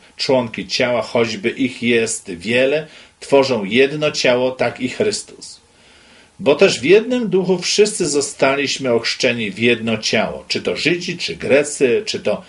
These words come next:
niewolnicy, czy wolni, wszyscy zostaliśmy napojeni jednym duchem. „Albowiem i ciało nie jest jednym członkiem, ale wieloma. Jeśliby rzekła noga: 'Ponieważ nie jestem ręką, nie należę do ciała',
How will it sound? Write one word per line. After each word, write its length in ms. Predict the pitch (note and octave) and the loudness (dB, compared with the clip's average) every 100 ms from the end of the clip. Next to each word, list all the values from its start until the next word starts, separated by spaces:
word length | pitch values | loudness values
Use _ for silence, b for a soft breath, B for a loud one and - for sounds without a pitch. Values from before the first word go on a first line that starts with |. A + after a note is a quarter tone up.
| B B - | B B -4
niewolnicy, 800 | A2 G#2 G2 F2+ A2+ E3+ - - | -2 0 0 -2 -4 -4 0 0
czy 200 | - - | 0 0
wolni, 640 | A#2 C#3 F#3 F#3+ C3+ G2+ | 4 4 4 -2 -2 -4
wszyscy 580 | F#2+ - A3 - F#3 C3+ | -4 0 0 2 2 2
zostaliśmy 800 | B2 A#2 - B2+ C#3 - C3+ B2 B B B _ | 0 -2 0 0 0 -2 -2 -2 B B B _
napojeni 840 | F2+ C3 D#3+ - A2+ C3+ D3+ C3+ G2 | -4 0 0 0 2 2 2 -2 2
jednym 600 | B2+ D3+ C3+ C3+ C3 B2+ | 2 2 0 -4 -4 -6
duchem. 600 | - D3 C#3 - F2+ - _ B B B B B B - | 0 2 2 0 -12 -16 _ B B B B B B 2
„Albowiem 520 | C#3 C#3+ G3 C4+ C#4 | 4 6 6 4 0
i 80 | B3+ | -4
ciało 480 | - G#3+ G#3 G#3 G3 | 0 4 4 4 0
nie 200 | E3+ G#3 | 0 2
jest 260 | G#3 F#3+ F#2+ | 2 0 -4
jednym 580 | G#2 D3 C3 B2 A#2 | 2 2 2 -2 -4
członkiem, 640 | G2+ B2+ A#2+ A#2 A2 B2 - | 0 2 2 2 -2 -2 -2
ale 340 | G#2+ G#2 G#2+ | -2 0 0
wieloma. 440 | G#2+ A2 G2+ F#2+ - _ _ _ _ _ _ b b b b b b - | 2 2 2 -4 -14 _ _ _ _ _ _ b b b b b b -6
Jeśliby 680 | A#2 A#2 D#3 D3+ C#3+ C3 G2+ - | -4 -2 0 6 6 6 -2 -10
rzekła 420 | - A#2 C#3+ B2 | -4 0 2 0
noga: 320 | A2+ B2+ A#2+ A2 | 2 2 2 0
'Ponieważ 520 | B2 B2 A#2+ A2+ A2 | 0 0 0 -2 -2
nie 340 | A2+ A2+ A#2+ | -4 -4 0
jestem 400 | A#2+ A2+ - G2 | 0 0 -2 -2
ręką, 420 | G#2 A#2+ B2 F3 | -2 -2 2 2
nie 140 | D#3+ B2+ | 2 0
należę 440 | A#2+ A#2+ A#2 A#2 | 0 0 0 -2
do 140 | G2+ G2+ | -2 -2
ciała', 560 | - A2 G#2 A#2+ D#3+ | 0 2 2 0 -4